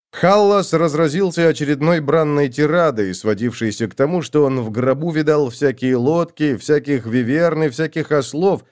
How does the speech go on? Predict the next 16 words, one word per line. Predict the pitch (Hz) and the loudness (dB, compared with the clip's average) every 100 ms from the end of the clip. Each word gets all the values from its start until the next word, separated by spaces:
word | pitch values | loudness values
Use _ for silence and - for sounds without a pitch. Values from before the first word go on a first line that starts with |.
| _ | _
затащивших | 107 120 113 104 117 101 110 101 | -4 0 0 -2 -2 -4 -4 -2
порядочного | 113 107 104 90 110 107 104 | 0 2 -2 -4 -4 -4 -2
гнома | 120 143 127 | -2 0 0
на | 113 | -2
середину | 120 113 101 98 104 | -4 -4 -4 -4 -4
реки. | 127 123 - _ _ _ _ _ - | -4 -8 -18 _ _ _ _ _ -2
Мумор | 117 160 175 175 | 2 4 2 2
попросил | 175 147 151 143 175 160 | 0 2 0 0 -2 0
счастливчика | 156 139 170 - 151 156 | -2 0 -2 -2 -2 0
не | 156 160 | 0 0
доводить | 160 160 156 160 135 | 2 0 0 -6 -2
дело | 165 165 156 | 0 0 -2
до | 160 | -2
беды | 165 165 170 | 0 -2 -2
и | |
заткнуться – | 160 175 - 190 180 123 - | -2 -4 -4 -2 -2 -2 -6